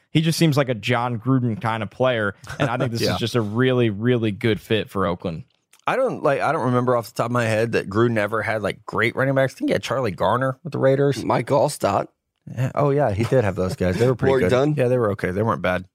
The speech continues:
Speaker 2: Thanks.
Speaker 3: Was
Speaker 2: Thanks.
Speaker 3: that, were those his Tampa Bay Bucks, or was that Tony Dungy?
Speaker 2: I think they were
Speaker 3: I could
Speaker 2: both.
Speaker 3: be
Speaker 2: Yeah.
Speaker 3: wrong.
Speaker 2: Yeah, they were good. But I, I agree. You guys know how much I love Josh Jacobs. I know his testing times weren't great.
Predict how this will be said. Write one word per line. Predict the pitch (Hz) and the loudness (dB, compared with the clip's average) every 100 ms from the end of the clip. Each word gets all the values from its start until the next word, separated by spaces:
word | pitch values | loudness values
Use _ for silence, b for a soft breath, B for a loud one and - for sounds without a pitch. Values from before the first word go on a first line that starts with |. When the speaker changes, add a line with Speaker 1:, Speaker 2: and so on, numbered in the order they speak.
| - | -4
Speaker 2:
Thanks. | 104 - - _ | -4 -6 -14 _
Speaker 3:
Was | - 131 107 | 0 0 2
Speaker 2:
Thanks. | 208 175 - - - | 2 0 -6 -18 -12
Speaker 3:
that, | |
were | 117 170 | -4 -4
those | 190 214 220 - | -2 -2 -4 0
his | 196 196 | 2 2
Tampa | - 196 190 | 2 0 0
Bay | 185 190 | 2 2
Bucks, | 185 190 - - | 2 0 -2 -2
or | 135 | 0
was | 123 | 2
that | 135 113 | 2 0
Tony | 127 117 | 2 2
Dungy? | 104 95 87 - - | 2 -2 -4 -8 -4
Speaker 2:
I | |
think | 123 127 | -2 0
they | 120 | 0
were | |
Speaker 3:
I | 143 | 0
could | 143 185 | 0 0
Speaker 2:
both. | |
Speaker 3:
be | 135 | 2
Speaker 2:
Yeah. | 110 95 95 | 0 2 0
Speaker 3:
wrong. | 90 - - | 0 -4 -4
Speaker 2:
Yeah, | 113 110 101 - | -2 -2 -4 -4
they | 135 147 | 2 2
were | 131 | 2
good. | 104 95 98 | 2 2 2
But | 147 - | 0 0
I, | 160 175 | 0 0
I | 139 170 | 0 0
agree. | 127 123 | 0 0
You | 139 | 2
guys | 226 233 139 | 2 2 2
know | 151 147 | 2 2
how | |
much | 139 131 | 0 0
I | 120 | 0
love | 123 117 | 0 0
Josh | 117 113 | 0 0
Jacobs. | 123 110 120 110 - B B | 0 2 2 -2 -6 B B
I | - 139 | -4 -2
know | 151 151 | 0 0
his | 139 | 0
testing | 139 131 139 | 0 0 0
times | 127 127 120 | 0 -2 0
weren't | 117 | 0
great. | 110 120 117 | 2 2 2